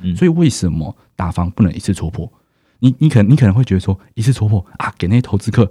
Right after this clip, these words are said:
Speaker 2: 戏啦，<laughs> 就是好像，哦，就让他们很惨啊，
Speaker 1: 嗯。
Speaker 2: 或是让这些人，就是反正这些投机者就是会，会出现大问题。但是我跟你说，到后你会发现
Speaker 1: 不止打
Speaker 2: 出大问-，
Speaker 1: 投资客。
Speaker 2: 不是，我想，因为投资客很多都很有钱，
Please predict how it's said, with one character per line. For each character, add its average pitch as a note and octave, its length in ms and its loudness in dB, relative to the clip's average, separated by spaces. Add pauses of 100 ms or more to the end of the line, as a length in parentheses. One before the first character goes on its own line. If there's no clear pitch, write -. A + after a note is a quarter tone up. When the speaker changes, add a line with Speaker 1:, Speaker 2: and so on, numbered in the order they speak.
(100)
Speaker 2:
戏 D#3 200 4
啦， - 180 -4 (440)
<laughs> - 520 2
就 F#3+ 80 6
是 G3 60 6
好 D3+ 260 4
像， F#3 100 2
哦， C#3 220 4
就 C#3 100 2 (300)
让 C#3 220 6
他 D3+ 100 6
们 B2 180 6
很 F#2 160 2
惨 F#2+ 220 0
啊， E2+ 60 -2
Speaker 1:
嗯。 E2+ 60 -2
Speaker 2:
或 G#2 100 4
是 G2 200 2 (160)
让 A2 160 2
这 G#2+ 100 2
些 G2+ 60 6
人， F2+ 160 0 (120)
就 - 100 -4
是 G#2+ 100 4
反 E2+ 160 0
正 G2 280 4
这 A2 100 0
些 G2 60 4
投 F2 180 0
机 F#2+ 140 -2
者 F2+ 200 0 (140)
就 - 100 -8
是 F2+ 200 -4 (120)
会， G2+ 160 2
会 - 220 0
出 F#2 140 0
现 F2+ 100 2
大 F2 160 0
问 E2 100 -2
题。 - 140 -10 (220)
但 D#3 100 4
是 D3 60 6
我 G#2 80 4
跟 F#2+ 120 4
你 E2+ 60 4
说， E2+ 180 0 (420)
到 A2+ 100 2
后 B2+ 100 6
你 F#2 80 4
会 F2+ 80 2
发 F#2 160 2
现 - 180 2 (280)
Speaker 1:
不 B2 100 2
止 B2 60 6
打 C3+ 100 4
Speaker 2:
出 B2+ 60 6
大 C3 80 6
问-， B2 100 4
Speaker 1:
投 F2 160 -4
资 F2 140 -8
客。 E2+ 120 -8 (440)
Speaker 2:
不 F#2+ 120 0
是， F#2 80 2
我 F2 100 4
想， G2 160 4
因 A2+ 80 2
为 B2 60 4
投 F#2 120 0
资 G2 120 2
客 G#2 100 2
很 E2+ 100 4
多 F2 120 2
都 F2 80 4
很 E2+ 80 2
有 D2+ 140 -4
钱， - 140 -10